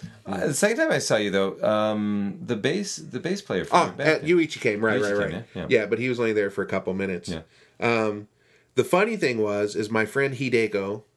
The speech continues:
Speaker 2: uh, I've known her since she was eighteen years old.
Speaker 1: Wow.
Speaker 2: She's now about forty-two, forty,
Speaker 1: <laughs>
Speaker 2: forty-one,
Speaker 1: Yeah,
Speaker 2: forty-two.
Speaker 1: that's
Speaker 2: Um, I've known her, well, for twenty-five years.
Speaker 1: Yeah.
Speaker 2: Um, she came to see me, and it was really funny because, you know, she's a nice-looking girl,
Speaker 1: Mm.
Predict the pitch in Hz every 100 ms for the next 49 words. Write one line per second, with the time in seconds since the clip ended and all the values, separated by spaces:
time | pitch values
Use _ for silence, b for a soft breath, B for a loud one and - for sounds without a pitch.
0 | - 107 104 - 110 110 117 117 110 110
1 | 110 110 b b b b - 117 107 -
2 | 117 104 101 113 120 123 113 110 101 95
3 | 110 92 78 107 98 101 101 95 - -
4 | _ - 107 - 110 101 95 90 101 92
5 | 104 135 - 95 101 101 82 98 95 95
6 | 87 95 - 95 92 92 - - - 107
7 | 104 113 120 135 123 113 120 139 117 135
8 | 113 107 - _ - - 92 101 104 104
9 | 127 139 127 120 76 110 110 104 101 B
10 | B B B B B B _ _ _ _
11 | _ _ - - 190 202 180 151 139 113
12 | 110 117 120 127 117 110 107 139 160 147
13 | 139 127 123 123 123 107 101 113 113 104
14 | 151 208 247 208 143 131 - 143 185 135
15 | 110 135 208 107 98